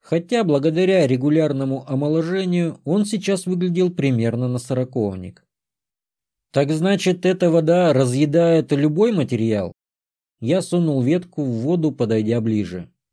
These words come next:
"Будьте осторожны, милорд", заметил Залескис. "Море погибели быстро разъест ваши сапоги и другую экипировку".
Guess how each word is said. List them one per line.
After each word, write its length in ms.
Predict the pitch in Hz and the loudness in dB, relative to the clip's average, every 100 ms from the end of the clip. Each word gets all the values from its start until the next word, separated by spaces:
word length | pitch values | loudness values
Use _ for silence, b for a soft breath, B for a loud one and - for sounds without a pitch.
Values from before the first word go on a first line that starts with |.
| _ _ _ _ _ _ _ - | _ _ _ _ _ _ _ -6
"Будьте 460 | 123 202 208 226 | -2 -2 0 -2
осторожны, 760 | 214 190 190 - 190 208 233 220 | 0 -2 -2 0 2 2 0 0
милорд", 420 | 156 117 101 - _ _ _ _ _ | 0 0 -2 -6 _ _ _ _ _
заметил 520 | 107 107 117 117 117 107 | -6 -2 0 0 -2 -2
Залескис. 680 | 120 117 104 - 104 - _ _ _ _ _ _ | 0 0 -2 -6 -18 -20 _ _ _ _ _ _
"Море 400 | 113 185 240 233 | -4 0 2 0
погибели 640 | 226 175 175 208 214 220 | 0 0 0 2 2 2
быстро 600 | 180 117 175 233 - 254 | 2 2 0 0 0 0
разъест 560 | 220 190 160 160 131 - | 2 2 2 2 2 -2
ваши 300 | 135 139 131 | -2 0 -2
сапоги 760 | 127 127 127 113 117 196 160 117 | -4 -4 -4 -2 -2 0 0 0
и 40 | 123 | 0
другую 640 | 131 135 131 151 160 165 | 0 2 2 2 2 2
экипировку". 720 | 165 165 185 214 214 107 95 | 0 -2 0 -2 -2 -8 -10